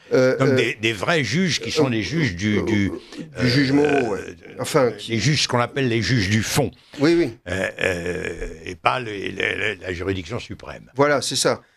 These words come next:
Speaker 1: Et, et, et donc, euh, euh, son, son procès, il est, il est impeccable. Et,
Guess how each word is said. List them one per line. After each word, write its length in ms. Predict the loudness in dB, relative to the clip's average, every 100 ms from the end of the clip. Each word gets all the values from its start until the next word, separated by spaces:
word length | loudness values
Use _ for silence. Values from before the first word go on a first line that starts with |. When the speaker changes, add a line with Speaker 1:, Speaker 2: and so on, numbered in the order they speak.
| _ _
Speaker 1:
Et, 100 | 0
et, 440 | 2 0 0 0
et 40 | 2
donc, 320 | 2 2 0
euh, 200 | 0 0
euh, 120 | -2 -4
son, 260 | 0 -2
son 180 | 0 -4
procès, 400 | -2 -2 2 2
il 120 | 4
est, 140 | 2 0
il 140 | 0
est 40 | 2
impeccable. 680 | 2 0 0 2 0 -2 -12 _ _ _
Et, 300 | 2 2 -2